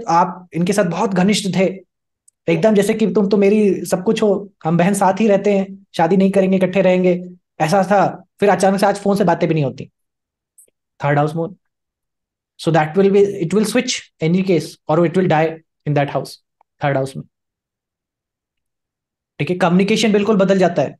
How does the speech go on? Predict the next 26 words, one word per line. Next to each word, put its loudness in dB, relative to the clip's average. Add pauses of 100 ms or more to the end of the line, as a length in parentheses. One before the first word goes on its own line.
(280)
the 0
very 2
way 4
you 2
will 0
be 0
communicating, -2
talking, -2
expressing, -4 (320)
वो 0
बिल्कुल 0
change 0
हो 0
जाता -4
है। -20 (220)
That -2
is, -6 (420)
uh, -4
your -2
sa-, -10
sa-, -10 (300)
third 0
house -4
में -12
cancer -8
हो। -18